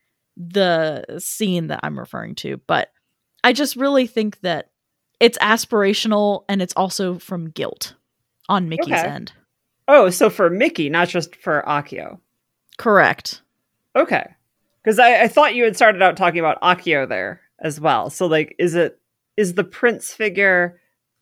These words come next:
Speaker 2: aspirational for Akio? Is that what you're saying?
Speaker 1: No. I was
Speaker 2: Okay.
Speaker 1: solely talking about Miki. Akio, I feel like, covets that. It's like,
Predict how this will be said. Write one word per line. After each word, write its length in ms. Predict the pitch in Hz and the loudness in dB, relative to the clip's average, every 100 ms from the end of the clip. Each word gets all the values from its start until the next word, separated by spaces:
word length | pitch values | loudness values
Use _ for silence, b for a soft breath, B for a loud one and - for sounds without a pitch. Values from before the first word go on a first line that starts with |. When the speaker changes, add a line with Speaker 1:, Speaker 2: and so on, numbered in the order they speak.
| - | -2
Speaker 2:
aspirational 800 | 190 175 190 170 170 175 185 170 | 0 -2 0 2 2 -2 -4 -4
for 240 | 165 143 - | -6 -8 -2
Akio? 480 | 147 160 262 294 196 | -4 -2 -2 0 0
Is 100 | 165 | 0
that 120 | - | -2
what 140 | 185 | -4
you're 100 | 226 | -8
saying? 340 | 214 233 262 269 _ _ _ _ | -6 -6 -6 -10 _ _ _ _
Speaker 1:
No. 640 | 208 240 233 175 120 143 156 B B 220 | 6 8 8 6 2 -4 -10 B B 6
I 160 | 285 | 6
was 140 | 320 - | 6 4
Speaker 2:
Okay. 80 | |
Speaker 1:
solely 220 | 269 220 214 | 4 4 4
talking 280 | 208 190 | 0 -2
about 240 | 165 143 - | -2 -2 -2
Miki. 560 | 165 160 - 85 156 B _ 208 | -6 -6 -8 -12 -14 B _ 4
Akio, 680 | 311 381 370 262 226 208 - | 4 4 4 8 8 8 6
I 120 | 202 | 2
feel 260 | - 220 190 | 2 0 4
like, 260 | 175 240 | 2 2
covets 520 | - 190 165 139 - | -4 -4 -2 -6 -6
that. 320 | - 69 50 - b b _ _ _ | -4 -2 -2 -6 b b _ _ _
It's 180 | 196 - | -6 0
like, 300 | 202 180 | 0 0